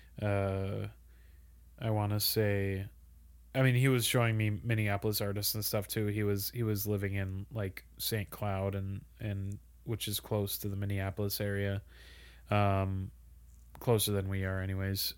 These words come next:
Um, but he kinda put me on to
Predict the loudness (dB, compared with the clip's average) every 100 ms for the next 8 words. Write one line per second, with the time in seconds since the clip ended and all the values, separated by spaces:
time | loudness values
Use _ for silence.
0 | -4 0 2 0 -2 -6 -10 -20 -20 -20
1 | -20 -20 -20 -20 -8 4 6 6 2 -10
2 | -20 -20 -20 -20 -20 -8 2 4 6 4
3 | 4 2 4 4 4 4 2